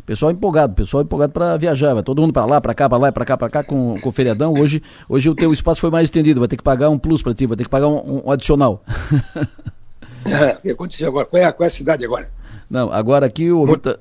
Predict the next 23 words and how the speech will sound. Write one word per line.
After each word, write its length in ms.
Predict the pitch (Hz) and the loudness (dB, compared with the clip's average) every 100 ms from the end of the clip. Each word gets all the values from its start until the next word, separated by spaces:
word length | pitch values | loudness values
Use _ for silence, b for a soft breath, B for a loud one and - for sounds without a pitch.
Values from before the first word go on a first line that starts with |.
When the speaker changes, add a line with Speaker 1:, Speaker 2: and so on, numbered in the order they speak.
| - | -2
Speaker 1:
pra, 200 | 135 135 | 2 4
pra 160 | - 160 | 4 2
fechar, 300 | 165 160 190 | 2 4 4
fechar, 260 | 175 185 | 2 0
fechar, 300 | 175 165 165 | 0 0 0
fechar, 260 | 160 143 190 | -2 0 0
o 40 | 185 156 | 0 0
ouvinte 200 | 147 170 | -2 0
tá 60 | 156 | 0
perguntando 380 | 165 151 175 | -2 0 0
pra 140 | 160 151 | 0 0
ti 100 | 175 | 0
assim, 160 | 156 | 0
ó, 100 | 156 110 B B B | 0 0 B B B
São 300 | - 214 214 | 0 2 4
Bonifácio 460 | 202 156 202 190 | 4 6 4 4
amanhã 200 | 180 190 | 2 2
e 60 | 185 | 0
quinta-feira, 480 | 180 165 - 87 - - | -2 -2 -4 -8 -10 -8
pronto. 280 | 95 - - - _ _ _ b b b b b b b b b b b b - - | -8 -10 -20 -20 _ _ _ b b b b b b b b b b b b -18 -4
Speaker 2:
Terra 240 | 185 180 190 | 0 2 4
do 100 | 151 | 2
Rampinelli? 640 | 170 - 143 208 226 123 | 2 2 2 4 2 -2